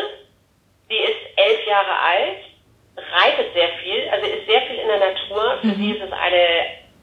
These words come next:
Speaker 1: komplett andere Welt. Aber sie ist total offen und, ähm, läuft wie selbstverständlich durch die Ausstellung. Und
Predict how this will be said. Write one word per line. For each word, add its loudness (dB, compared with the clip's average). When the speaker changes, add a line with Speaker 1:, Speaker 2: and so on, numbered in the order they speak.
Speaker 1:
komplett 2
andere 0
Welt. 0
Aber 2
sie -4
ist -4
total 2
offen 0
und, 2
ähm, -2
läuft 4
wie -4
selbstverständlich 0
durch -8
die -2
Ausstellung. 2
Und 2